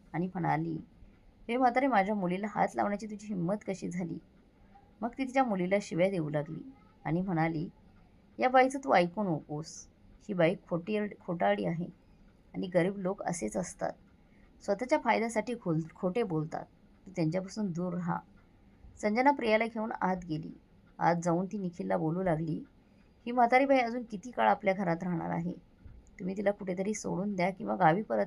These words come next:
नेऊन सोडा. तर तिला एखाद्या वृद्धाश्रमात तरी नेऊन सोडा. तुम्ही म्हणाला होतात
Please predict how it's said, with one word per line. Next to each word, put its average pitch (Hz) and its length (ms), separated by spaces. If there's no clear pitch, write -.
नेऊन 175 200
सोडा. 170 280
तर 254 120
तिला 277 180
एखाद्या 226 420
वृद्धाश्रमात 226 680
तरी 247 120
नेऊन 196 260
सोडा. 175 300
तुम्ही 185 140
म्हणाला 196 360
होतात 185 300